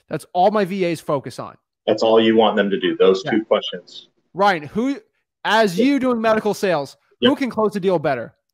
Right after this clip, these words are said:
Speaker 2: That's
Speaker 1: Someone
Speaker 2: what I've
Speaker 1: from the Philippines, right?
Speaker 2: Yeah.
Speaker 1: That's
Speaker 2: 'Cause,
Speaker 1: the goal.
Speaker 2: and I've had a couple, like, ask, "Hey, do you want disposition? You want us to put it under contract?" I'm like, "No, I just want,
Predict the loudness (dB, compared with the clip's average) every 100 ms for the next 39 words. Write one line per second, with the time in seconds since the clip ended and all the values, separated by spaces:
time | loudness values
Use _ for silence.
0 | 0 2 4 6 6 4 -2 -6 -6 -4
1 | -6 -2 -4 -4 _ _ _ _ _ _
2 | -2 2 2 -2 _ _ _ 2 2 2
3 | 0 0 2 -2 0 2 2 4 4 6
4 | 6 6 4 4 2 2 0 2 0 2
5 | 2 0 -2 -2 -4 -2 -2 -2 -4 -2
6 | 0 2 4 2 0 -4 -2 0 0 -2
7 | -2 -4 0 0 0 -2 0 0 2 2
8 | 2 0 0 0 0